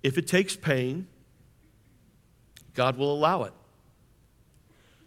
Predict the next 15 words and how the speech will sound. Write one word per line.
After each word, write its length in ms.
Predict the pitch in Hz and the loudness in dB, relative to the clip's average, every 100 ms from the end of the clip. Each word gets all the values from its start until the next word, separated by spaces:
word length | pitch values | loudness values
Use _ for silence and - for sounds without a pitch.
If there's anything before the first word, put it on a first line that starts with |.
| _ _ _ _ _ _ _ _ | _ _ _ _ _ _ _ _
because 320 | - 131 147 139 | -12 -8 -6 -6
he 80 | |
cares 380 | 139 - 170 156 | -8 -4 -4 -4
about 340 | 117 98 101 - | -10 -14 -16 -18
you. 140 | 87 _ _ _ _ _ _ _ _ _ _ _ _ _ _ _ _ _ _ _ _ _ _ _ _ | -20 _ _ _ _ _ _ _ _ _ _ _ _ _ _ _ _ _ _ _ _ _ _ _ _
He 120 | - | -6
loves 400 | 139 147 156 127 | -4 -2 -4 -8
you. 120 | 107 98 _ _ _ _ _ _ _ _ _ _ _ _ _ _ _ _ _ _ _ _ | -14 -18 _ _ _ _ _ _ _ _ _ _ _ _ _ _ _ _ _ _ _ _
He 140 | 147 | -6
wants 260 | 143 156 - | 0 0 2
to 180 | 135 113 - - _ - | -2 -2 -10 -20 _ -14
draw 400 | 131 135 147 160 | -4 2 4 4
you 180 | 147 139 | 0 -6
to 200 | - 143 | -6 -6
himself. 560 | 143 139 - 170 120 | -6 -6 -6 -6 -8